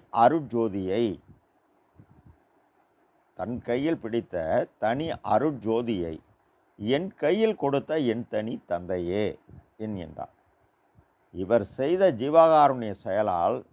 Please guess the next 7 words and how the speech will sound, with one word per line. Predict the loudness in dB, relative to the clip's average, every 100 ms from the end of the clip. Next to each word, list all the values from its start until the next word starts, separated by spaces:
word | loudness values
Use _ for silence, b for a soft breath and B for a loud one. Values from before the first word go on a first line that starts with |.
| _ _ _ _ -4
அகவல் | 2 6 6 4 2
வரி | 0 2
ஆயிரத்தி | 4 6 4 0 -6 -10 -12
பதினாறில் | -10 -4 -2 0 -2 -12 _ _ _
அருள் | 4 6 6 2
ஒளி | -2 -2 -4
பெற்றனை, | -8 -10 -4 -4 -4 -6 -8